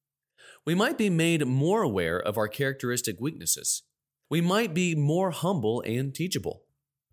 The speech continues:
If anything else, your mind will be enlarged by reading Democracy in America to appreciate a bit more of God's providence in this world.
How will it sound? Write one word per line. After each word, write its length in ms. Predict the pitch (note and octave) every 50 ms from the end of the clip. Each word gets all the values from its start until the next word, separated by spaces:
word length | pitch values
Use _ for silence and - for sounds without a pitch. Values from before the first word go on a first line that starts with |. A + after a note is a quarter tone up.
| _ _ _ _ _ - _ _ _ _ G2
If 280 | G2 A2 C3 - -
anything 380 | A#2 B2 C3+ B2+ B2+ B2+ A2+ A2+
else, 460 | D3 F3 C3 D3 D#3+ - - - -
your 200 | - A#2 B2+ C#3
mind 400 | B2+ B2 B2 B2+ C#3+ D#3 E3+ E3+
will 240 | D#3 B2 B2+ B2+ B2+
be 220 | A#2+ C3 C3 B2 A2
enlarged 600 | B2 B2 G#2+ A2 C#3+ D3 G#2+ G#2+ A#2+ - - -
by 120 | G2+ G2+
reading 460 | G2+ F#2+ A2 A#2 A#2+ B2+ B2+ B2+ B2+ -
Democracy 680 | G#2+ G2+ G2 G2 G#2 A2+ - A#2+ - - A#2+ A2+ G#2+ -
in 100 | G2 G2+
America 540 | F#2+ G2 A2+ A#2+ A2+ G2 - - C#2+ C#2+ - _ _ _ _ _ _ _ -
to 100 | - A#2
appreciate 640 | A2 - - F#3+ A3 - - B2+ A#2 G#2+ G#2+ - -
a 100 | A2 A2
bit 320 | G#2 - D3+ F#3+ G3+ -
more 400 | C3+ C3+ D3+ E3+ D3 G#2+ G2 G2
of 220 | F2+ - G2+ G2 G2+
God's 320 | - G#2+ G#2+ A#2+ B2+ -
providence 680 | - - - F#2 F#2 F#2+ - F#2+ F#2+ F#2+ F#2+ - - - -
in 180 | F2 E2+ E2+
this 240 | E2+ E2 - - -
world. 300 | D#2 D2 C#2 - - -